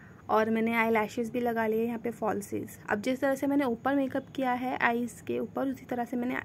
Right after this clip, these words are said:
lower lash line पर भी थोड़ा सा lipstick apply किया और ये brownish shade, बस मैंने नी-, नीचे glitter नहीं लगाया because it's too risky, right? Okay, now contouring। तो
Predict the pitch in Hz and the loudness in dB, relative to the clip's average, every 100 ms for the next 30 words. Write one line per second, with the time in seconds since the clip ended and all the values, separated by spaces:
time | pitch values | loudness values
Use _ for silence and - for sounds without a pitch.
0 | - 233 233 233 226 220 233 226 226 233 | -4 -2 0 0 -4 -4 -4 -4 -4 -4
1 | 202 311 - - - - 359 392 403 349 | -4 -4 -6 -16 -16 -6 2 4 6 4
2 | 254 - - 269 240 247 240 233 247 240 | 4 0 -2 -2 2 4 4 2 -2 0
3 | 233 233 233 208 240 226 226 226 226 - | 0 0 -2 -2 0 2 2 2 0 -4
4 | - 220 226 220 - - 247 254 247 247 | 0 4 4 2 -2 -4 -2 2 2 2
5 | 233 - 226 233 226 220 214 226 233 226 | 0 0 0 0 2 2 2 0 0 -2
6 | 214 220 226 220 214 214 - - - 226 | -2 -4 -6 -6 -6 -8 -10 -10 -4 -2
7 | 220 214 - 147 151 113 - - - - | -2 -4 -8 -6 -4 -4 -6 -10 -20 -18
8 | - - - - 254 269 240 - - 240 | -18 -16 -16 -4 0 2 2 0 -4 6
9 | 254 269 294 285 277 269 240 240 269 277 | 10 10 8 6 6 6 6 6 4 2
10 | 269 254 | 2 2